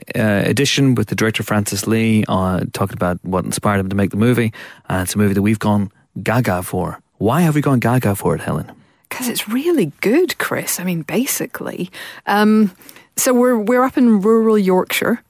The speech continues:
Speaker 2: um, and, uh, the, the, the sort of protagonist, I guess, is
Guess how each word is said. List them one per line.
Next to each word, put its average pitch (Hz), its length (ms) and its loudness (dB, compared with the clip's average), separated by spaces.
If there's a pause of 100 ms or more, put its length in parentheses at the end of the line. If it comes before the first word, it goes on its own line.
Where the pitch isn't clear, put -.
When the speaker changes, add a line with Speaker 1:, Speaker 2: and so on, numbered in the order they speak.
(120)
Speaker 2:
um, 180 460 0
and, 196 500 2
uh, 180 380 2
the, - 320 -6
the, - 200 -8 (220)
the 185 60 -4
sort 180 120 0
of 175 80 -2
protagonist, 180 480 -2
I 165 60 2
guess, 165 200 0
is 170 140 0